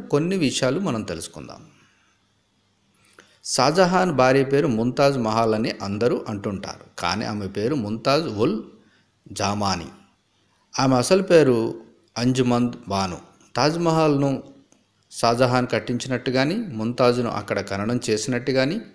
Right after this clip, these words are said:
అనంతర కాలంలో షాజహాన్ అక్కడ పూడ్చినందుకు దాఖలాగా కానీ తాజ్‌మహల్ వద్ద ఒక శాసనము లేదు,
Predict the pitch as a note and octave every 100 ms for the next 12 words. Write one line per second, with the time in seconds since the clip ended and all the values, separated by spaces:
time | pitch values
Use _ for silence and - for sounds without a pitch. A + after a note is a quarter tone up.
0 | - _ _ _ _ _ - D3 G3+ G#3
1 | G3 F3+ E3+ E3+ E3+ D#3 C3+ C3+ D3 C#3
2 | C#3+ C3+ A#2+ A#2 G#2+ G#2 G#2 G#2 C3 B2+
3 | B2+ B2 G2+ D#2+ - - _ _ _ _
4 | - G2 A2 C3 B2+ B2+ B2 B2 C#3+ A#3
5 | - - G#2+ G#2+ A2+ A2+ A2+ G#2 G2 F#2+
6 | - F2+ G#2 G2+ C3+ B2 D3+ C4 G#2 F#2
7 | F3 -